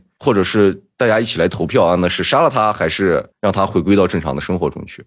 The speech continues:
也许他可能根本再也回不到正常生活中去了。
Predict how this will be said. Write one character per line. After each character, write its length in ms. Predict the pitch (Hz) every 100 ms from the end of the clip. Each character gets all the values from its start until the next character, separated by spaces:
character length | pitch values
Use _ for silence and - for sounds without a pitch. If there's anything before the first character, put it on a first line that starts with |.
| _ -
也 100 | 123
许 140 | -
他 100 | 117
可 140 | 110
能 100 | 92
根 240 | - 135 131
本 100 | 98
再 140 | 120
也 80 | 98
回 160 | - 82
不 80 |
到 140 | 117 113
正 120 | -
常 140 | 73
生 160 | 71 80
活 140 | 71
中 180 | 65 76
去 160 | 76
了。 80 | -